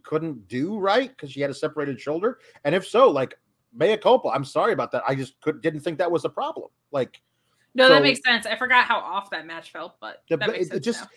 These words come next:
Speaker 1: it wasn't, it didn't suck. It was just like, "Well, this is disappointing." I, I figured there'd be a lot more, like, brutal stuff happening in the match because they hate each other so much. And the reason they couldn't is because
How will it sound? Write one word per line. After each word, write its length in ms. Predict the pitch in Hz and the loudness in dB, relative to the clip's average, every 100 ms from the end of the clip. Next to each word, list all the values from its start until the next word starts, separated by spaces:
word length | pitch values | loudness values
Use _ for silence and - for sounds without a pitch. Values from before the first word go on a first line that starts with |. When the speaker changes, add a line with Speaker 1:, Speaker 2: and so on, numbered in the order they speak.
| _ - | _ -4
Speaker 1:
it 60 | |
wasn't, 340 | 247 302 - 214 | 4 4 4 -6
it 40 | |
didn't 160 | 233 156 | -6 -6
suck. 320 | - 170 151 | -2 -2 -2
It 40 | |
was 100 | 151 | -10
just 100 | 147 | -4
like, 160 | 156 - | -4 -4
"Well, 200 | 147 170 | -4 -4
this 340 | 120 170 - 269 | -2 -6 -6 -12
is 80 | |
disappointing." 640 | 165 127 113 - 104 113 160 | -10 -10 -10 -12 -12 -6 -6
I, 140 | 151 139 | -6 -6
I 80 | 156 | -8
figured 300 | 143 165 156 | -6 -4 -2
there'd 140 | 147 143 | -2 -2
be 80 | |
a 80 | 147 | -2
lot 320 | 123 143 160 | 2 2 2
more, 400 | 123 147 175 160 | -2 0 4 2
like, 400 | 143 135 123 - _ _ _ _ _ _ _ _ - | 2 -2 -4 -14 _ _ _ _ _ _ _ _ -18
brutal 600 | - - 208 233 226 139 | -12 2 6 6 6 2
stuff 540 | - - 180 196 - - | -2 0 4 4 2 0
happening 440 | 143 143 139 131 | 0 0 -6 -6
in 120 | 127 | -8
the 60 | 120 | -4
match 320 | 160 175 - | -2 -2 -4
because 240 | - 147 | -8 -6
they 120 | 143 113 | -4 -2
hate 220 | 147 233 | -2 -2
each 160 | 180 | -2
other 140 | 139 117 | -4 -2
so 160 | - 117 | -4 -6
much. 220 | 113 110 | -6 -10
And 80 | 127 | -4
the 40 | |
reason 200 | 160 170 | -4 -4
they 80 | 147 | -6
couldn't 380 | - 247 247 139 | 0 0 0 -10
is 80 | 127 | -10
because 500 | 143 139 135 - | -4 -2 -4 -6